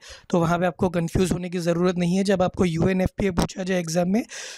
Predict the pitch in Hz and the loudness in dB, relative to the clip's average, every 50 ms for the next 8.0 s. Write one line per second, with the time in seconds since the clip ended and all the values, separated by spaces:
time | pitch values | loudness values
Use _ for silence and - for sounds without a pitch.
0 | - - - - 175 180 415 - - 190 165 - 208 190 170 175 175 170 170 175 | -6 -2 -2 0 0 0 0 -2 -2 -4 -2 0 0 0 2 2 2 4 4 4
1 | 190 214 208 - 185 190 202 180 175 165 170 170 180 175 170 190 190 180 180 175 | 4 2 2 0 0 0 0 0 2 2 2 2 2 2 2 2 0 0 0 -2
2 | 165 - - 185 180 - - - - - - - 170 156 160 160 - - 190 208 | -2 -2 -2 -2 -2 -2 -2 -2 -2 -2 -2 -2 -6 -6 -6 -6 -4 -2 -2 -2
3 | 214 208 - 165 143 131 - - - - - - - - - 185 175 190 196 226 | -2 0 -2 -2 -2 -4 -10 -14 -18 -18 -18 -18 -10 -2 2 4 4 4 4 2
4 | 233 226 220 - - - - 214 214 196 165 175 185 202 196 - - 190 165 170 | 0 -4 -6 -6 -4 -2 -2 -2 -2 -2 -2 0 0 0 -2 -4 -6 -4 -2 0
5 | 170 196 196 - - 226 214 220 202 - 226 190 - 196 180 - - 196 190 - | 0 0 0 0 2 2 2 4 4 2 2 2 2 0 0 2 0 0 2 2
6 | 190 175 - - - 190 190 196 190 190 196 196 185 180 175 185 185 175 190 190 | 0 0 0 0 0 2 2 2 2 2 2 2 2 2 2 2 2 2 2 2
7 | 190 190 180 165 156 175 180 185 185 - - 202 175 139 147 151 160 190 214 | 2 2 2 2 2 2 2 2 2 2 2 0 0 0 0 -2 0 -2 -2